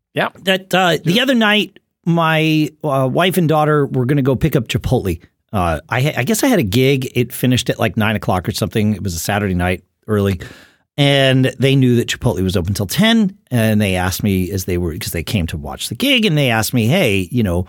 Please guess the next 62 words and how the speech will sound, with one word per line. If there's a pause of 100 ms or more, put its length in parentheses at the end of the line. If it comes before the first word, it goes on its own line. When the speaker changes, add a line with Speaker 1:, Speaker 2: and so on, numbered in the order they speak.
(420)
Speaker 2:
uh,
do
you
want
me
to
get
you
anything?"
And
I'm
like,
"Yeah,
sure.
Get
me
whatever,
you
know,
whatever
I
normally
get."
I
don't
know.
They
know, (140)
which
is
fine. (880)
And
then, (120)
uh,
while
I
was
packing
up
right
before
I
left,
I
get
a
text
from
them
saying,
"Oh, (120)
too
bad.
Chipotle
closed
early. (140)
Uh,
we'll
see
you
at
home."